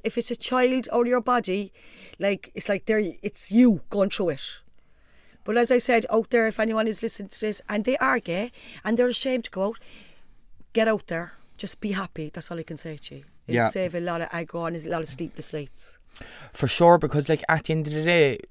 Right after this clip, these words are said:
Speaker 2: like, if you're in the closet, it's you that's gonna have to live your life. Your mum and dad are gonna be around for your whole life.
Speaker 1: No.
Speaker 2: Your siblings aren't gonna be around you for the whole life. You have to make your own decisions for you to progress positively in your own
Speaker 1: But
Speaker 2: life.
Speaker 1: what way did you feel then, Robert, when you get, when you got that off your chest?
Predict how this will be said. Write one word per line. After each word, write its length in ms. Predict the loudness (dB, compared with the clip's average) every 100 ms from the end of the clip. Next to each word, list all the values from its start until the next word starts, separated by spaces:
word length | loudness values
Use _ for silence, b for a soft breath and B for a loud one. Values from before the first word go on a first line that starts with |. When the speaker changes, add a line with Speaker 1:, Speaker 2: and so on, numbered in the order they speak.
| -6
Speaker 2:
like, 380 | -2 -2 -2 -10 _ _
if 140 | -4 4
you're 160 | 4
in 80 | 4
the 100 | 0
closet, 480 | -2 0 2 0 -4
it's 160 | -8 -8
you 460 | -6 -2 0 0 -2
that's 180 | -4 -2
gonna 120 | -4
have 120 | -2 -2
to 80 |
live 240 | -2 0 -2 -4
your 260 | 0 4 6
life. 380 | 4 0 -4 -16 B B B B
Your 100 | 0
mum 220 | 4 4 6
and 60 |
dad 220 | 8 8 8
are 100 | 4
gonna 160 | 2
be 80 | 4
around 120 | 4
for 100 | 4
your 60 | 4
whole 200 | 6 6
life. 280 | 6 4 2
Speaker 1:
No. 240 | -2 -4 -6 -6
Speaker 2:
Your 80 | -4
siblings 420 | 0 2 2 2
aren't 140 | 4
gonna 120 | 4 6
be 40 |
around 140 | 6 4
you 60 |
for 100 | 0
the 80 | 4
whole 140 | 6
life. 160 | 8 6
You 280 | 0 0 0
have 260 | 2 -2 0
to 80 | 2
make 260 | 2 0 -2
your 240 | 0 0 2
own 200 | 2 2
decisions 540 | 0 -2 0 0 -2 b -2
for 140 | 2
you 200 | 2 0
to 160 | -2 -2
progress 500 | 2 4 2 -2 -14 b -8
positively 500 | 6 6 6 2 2
in 140 | 2 2
your 140 | 2
own 220 | 4 4
Speaker 1:
But 80 | 4
Speaker 2:
life. 80 | 4
Speaker 1:
what 180 | 4 4
way 140 | 2
did 160 | 0 -2
you 120 | -2
feel 260 | -2 -2 0
then, 160 | 2 2
Robert, 500 | 2 2 2 0 -2
when 280 | 0 2 0
you 280 | 0 -2 0
get, 200 | -4 -4
when 160 | -2 0
you 120 | 2
got 140 | 0
that 100 | 0 0
off 160 | 0
your 100 | -4
chest? 420 | -4 -6 -6 -12